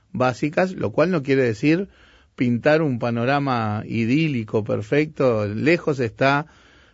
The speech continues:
eh, tanto por el enfoque de economía institucional que se tomó, como por la propia convicción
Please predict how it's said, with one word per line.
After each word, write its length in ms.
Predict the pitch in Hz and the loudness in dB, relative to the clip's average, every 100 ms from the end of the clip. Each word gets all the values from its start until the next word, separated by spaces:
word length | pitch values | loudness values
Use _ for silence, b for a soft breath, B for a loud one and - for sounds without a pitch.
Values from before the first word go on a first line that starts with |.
| b | b
eh, 160 | 120 104 | -6 -2
tanto 360 | 156 170 170 | 0 2 2
por 140 | 143 131 | 2 0
el 140 | 123 | 0
enfoque 760 | 123 120 - 196 190 - 151 127 | -2 -4 0 2 2 0 2 2
de 80 | 117 | 0
economía 320 | 120 120 143 | 0 -2 -2
institucional 580 | 135 123 117 120 131 135 | -4 -6 -4 -4 -4 -4
que 120 | 127 | -6
se 140 | 110 | -6
tomó, 400 | 117 120 139 139 | -4 -2 0 0
como 260 | 113 104 101 | -2 -6 -4
por 160 | 107 107 | -4 -4
la 160 | 104 | -4
propia 360 | 117 131 135 113 | -4 0 0 -2
convicción 800 | 113 107 104 107 147 139 113 | -4 -4 -6 -2 0 0 -2